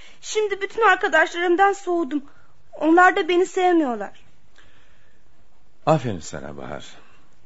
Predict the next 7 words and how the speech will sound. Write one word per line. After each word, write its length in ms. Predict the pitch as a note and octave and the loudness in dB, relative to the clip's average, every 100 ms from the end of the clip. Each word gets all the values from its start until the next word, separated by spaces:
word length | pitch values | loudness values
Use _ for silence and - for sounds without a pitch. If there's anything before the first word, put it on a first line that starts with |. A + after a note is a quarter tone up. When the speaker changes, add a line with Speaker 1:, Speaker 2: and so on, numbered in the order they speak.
| - - - - - | -14 -14 -14 -6 2
Speaker 2:
Hakkımda 380 | C3+ D#3 C#3+ | 2 2 2
yazdığın 420 | C#3 A#2 G#2 G2+ G2+ | 4 4 2 -2 -4
ödev 280 | G2 A2 | -2 -4
çok 300 | G#2 G#2 F2 | -2 -4 -4
güzel 320 | E2+ C2 C2+ B1 | -8 -8 -8 -8
yavrum. 300 | A#1+ B1 B1+ - - - - - - - - - - - | -10 -10 -12 -14 -14 -14 -14 -14 -14 -14 -14 -16 -14 -2
Beni 460 | C3+ D#3+ E3+ C3+ | 2 2 0 -4